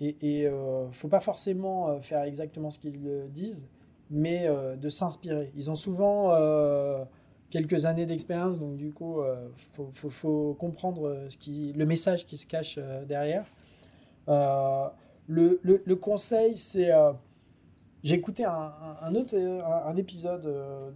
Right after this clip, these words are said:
mais complètement à, à part sur, euh, le fondateur d'Eric Kaiser. Euh, enfin, Eric Kaiser d'ailleurs, c'était, euh, Eric Kaiser,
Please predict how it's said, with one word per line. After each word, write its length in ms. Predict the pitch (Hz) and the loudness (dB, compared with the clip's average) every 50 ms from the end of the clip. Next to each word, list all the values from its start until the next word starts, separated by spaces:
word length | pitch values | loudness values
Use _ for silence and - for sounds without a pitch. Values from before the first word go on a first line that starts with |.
| - | -14
mais 200 | 147 147 139 127 | -14 -14 -12 -14
complètement 600 | - - - 247 214 - 202 190 - - 196 180 165 | -14 -12 -10 -10 -8 -6 -8 -8 -6 -4 -4 -4 -2
à, 600 | 160 151 147 147 139 143 139 139 139 139 143 147 | 0 0 0 0 0 -2 -4 -4 -6 -8 -8 -6
à 120 | 156 156 | -4 -4
part 320 | 151 - 185 185 170 - - | -2 0 0 0 0 -2 -8
sur, 280 | - - 151 139 131 | -8 -4 -4 -4 -4
euh, 400 | 139 139 139 139 139 139 139 143 | -4 -6 -4 -6 -6 -6 -6 -6
le 100 | 147 151 | -6 -6
fondateur 440 | 160 - 190 185 180 175 180 202 165 | -4 -2 0 0 0 0 0 -2 -2
d'Eric 320 | 160 165 165 190 202 - - | -4 -4 -6 -6 -8 -8 -8
Kaiser. 400 | 175 165 160 160 156 160 175 220 - - - _ - _ - - - - _ _ _ _ - | -10 -8 -8 -6 -4 -4 -4 -4 -4 -8 -14 _ -20 _ -20 -20 -20 -20 _ _ _ _ 0
Euh, 300 | 151 147 151 151 147 147 | 2 4 4 4 2 0
enfin, 320 | 143 131 151 143 135 120 120 120 120 120 120 | 0 2 2 2 2 0 -8 -10 -12 -12 -8
Eric 200 | 131 139 135 139 | -6 -6 -6 -4
Kaiser 340 | - 147 131 120 117 139 156 175 | -4 -4 -4 -4 -2 -4 -4 -4
d'ailleurs, 320 | 147 120 127 143 160 151 - | -6 -8 -10 -10 -10 -12 -12
c'était, 340 | - 131 127 - 147 143 131 | -16 -16 -12 -10 -10 -8 -8
euh, 280 | 123 117 113 - - | -10 -12 -14 -14 -14
Eric 180 | 127 131 135 - | -14 -14 -14 -14
Kaiser, 320 | - 135 131 135 147 151 | -14 -14 -10 -8 -6 -6